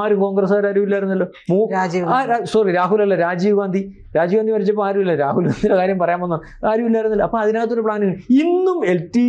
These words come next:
Speaker 1: ടി പറഞ്ഞിട്ടില്ല. എല്ലാ കൊലപാതകങ്ങളും ആഘോഷമാക്കിയിട്ടും ക്രെഡിറ്റ് ആയിട്ടും ഏറ്റെടുത്ത് പറയുന്ന എൽ ടി ടി. കാരണം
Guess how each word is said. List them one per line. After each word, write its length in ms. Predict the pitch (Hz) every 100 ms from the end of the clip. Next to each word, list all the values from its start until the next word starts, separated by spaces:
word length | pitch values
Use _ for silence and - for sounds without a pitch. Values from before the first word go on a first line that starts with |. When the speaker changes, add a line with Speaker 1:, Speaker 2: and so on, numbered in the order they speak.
| 202
Speaker 1:
ടി 80 | 220
പറഞ്ഞിട്ടില്ല. 560 | 185 180 180 - 160 147 - - - 131 147
എല്ലാ 240 | 202 226 233 247 196
കൊലപാതകങ്ങളും 760 | 202 220 220 208 202 196 196 196 - - - 143
ആഘോഷമാക്കിയിട്ടും 840 | 185 202 226 220 208 196 196 190 196 -
ക്രെഡിറ്റ് 340 | 175 208 214 202
ആയിട്ടും 320 | 175 190 160
ഏറ്റെടുത്ത് 380 | 175 180 196 175 180
പറയുന്ന 220 | 170 170 160
എൽ 60 | 156
ടി 100 | 202 170 156
ടി. 80 | 117 - - -
കാരണം 260 | 151 185